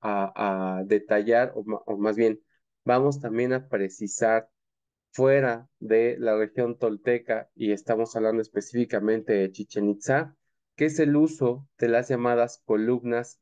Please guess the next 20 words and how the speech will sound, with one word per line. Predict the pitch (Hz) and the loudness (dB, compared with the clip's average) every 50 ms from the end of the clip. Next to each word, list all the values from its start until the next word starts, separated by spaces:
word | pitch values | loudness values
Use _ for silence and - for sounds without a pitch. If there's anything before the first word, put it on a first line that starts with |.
| _ | _
serpentinas. | - - - - 120 110 107 - - 113 104 104 101 - 127 123 113 101 92 - - - - _ _ _ _ _ _ _ _ _ _ _ _ - | -16 -12 -4 -2 -2 -2 -2 -4 -4 -2 -2 -2 -2 -2 0 0 0 0 -2 -6 -14 -20 -20 _ _ _ _ _ _ _ _ _ _ _ _ -6
Es | 107 104 | -2 0
decir, | 107 107 - 143 139 139 139 139 - _ _ _ _ _ - | 0 0 2 2 2 2 0 -6 -12 _ _ _ _ _ -4
estos | 123 120 - - 143 135 139 | -4 -4 0 0 -2 -2 0
soportes | - 123 - - 127 127 127 - 143 127 | -2 -4 -2 2 0 0 2 2 0 0
verticales | 113 117 107 110 - 113 - - 123 123 123 120 - - _ _ _ _ _ 117 | 2 0 0 0 -4 -8 -4 -2 -2 -2 -2 -4 -8 -14 _ _ _ _ _ -4
regularmente | 120 120 120 120 123 131 139 147 147 147 147 143 143 143 143 139 139 | -2 -2 0 0 0 2 2 2 2 0 0 -2 -2 -4 -4 -4 -4
ubicados | 123 117 113 107 - 139 127 127 123 120 117 113 113 - - - _ _ _ _ _ _ | -4 -4 -6 -6 -2 0 2 2 2 2 2 -2 -2 -6 -14 -20 _ _ _ _ _ _
en | 120 113 107 107 | -2 0 0 0
la | 101 98 98 | 0 0 -2
fachada | - 104 101 - - 127 120 - 120 117 117 - - | -4 -6 -6 -2 0 2 2 4 4 4 2 0 -2
o | 107 104 | -4 -4
en | 98 101 98 | -2 -2 -4
el | 95 95 | -4 -6
pórtico | 95 _ 131 131 139 135 139 - 104 - _ 95 95 92 - _ _ _ _ _ _ | -2 _ 2 2 2 0 -2 -10 -16 -14 _ -8 -8 -8 -8 _ _ _ _ _ _
del | - 107 110 120 120 - | -2 0 0 0 -2 -2
templo, | - 170 160 151 147 139 135 127 120 135 143 - _ _ _ _ _ _ _ _ | 0 0 0 0 -2 -4 -2 0 0 0 -2 -6 _ _ _ _ _ _ _ _
¿cierto? | _ - 131 120 123 127 131 - 147 160 160 - _ _ _ _ _ _ _ _ _ _ _ _ _ | _ -2 0 0 0 -2 -4 -4 -4 -4 -4 -10 _ _ _ _ _ _ _ _ _ _ _ _ _
Que | - 151 156 160 - - | 4 6 6 6 6 6
evocan | 147 143 135 139 160 175 170 170 - 147 139 151 165 160 - | 4 6 8 8 6 6 6 4 4 4 4 4 2 -2 -8